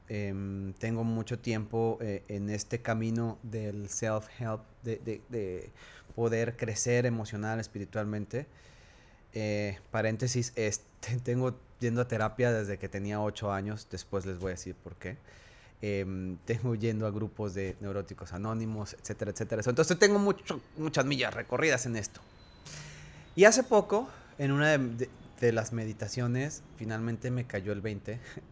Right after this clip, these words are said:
Y mi misión en la vida es ser feliz. Punto. Me hacen feliz distintas cosas,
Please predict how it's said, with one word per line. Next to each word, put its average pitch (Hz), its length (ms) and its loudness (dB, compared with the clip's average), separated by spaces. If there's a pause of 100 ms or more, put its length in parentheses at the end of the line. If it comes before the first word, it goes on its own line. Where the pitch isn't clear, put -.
(1040)
Y 120 80 -2
mi 120 120 2
misión 123 320 0
en 151 60 2
la 113 120 2
vida 117 180 2
es 123 100 0
ser 117 140 -4
feliz. - 520 -10 (300)
Punto. 131 480 0 (1500)
Me 127 220 2
hacen 151 580 2 (260)
feliz 127 340 2
distintas 120 480 -2
cosas, 123 520 -4